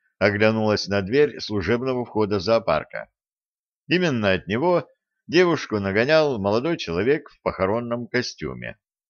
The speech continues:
"Добрый день, Ольга. Вот, меня просили передать вам приглашение на открытие выставки в Ц К З. Там будет прием, фуршет и все такое. Ну, как положено, на светском приеме".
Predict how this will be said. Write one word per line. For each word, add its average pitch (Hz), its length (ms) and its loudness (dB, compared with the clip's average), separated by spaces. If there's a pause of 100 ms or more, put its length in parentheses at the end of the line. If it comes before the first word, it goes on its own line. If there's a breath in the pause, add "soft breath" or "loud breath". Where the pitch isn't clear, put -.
(1120 soft breath)
"Добрый 90 380 0
день, 104 320 0
Ольга. 80 500 -2 (460 soft breath)
Вот, 151 420 4
меня 117 300 0
просили 113 420 -2
передать 95 460 0
вам 117 240 2
приглашение 127 880 -2
на 107 240 2
открытие 117 420 -4
выставки 113 760 -4
в - 100 -20
Ц 113 200 0
К 117 180 -2
З. 76 400 -8 (500)
Там 175 180 4
будет 135 300 2
прием, 143 500 0
фуршет 143 640 -2
и 147 220 -6
все 151 160 -4
такое. 101 500 0 (460)
Ну, 175 240 -2
как 143 240 2
положено, 95 500 0
на 107 160 -6
светском 113 540 -4
приеме". 69 580 -6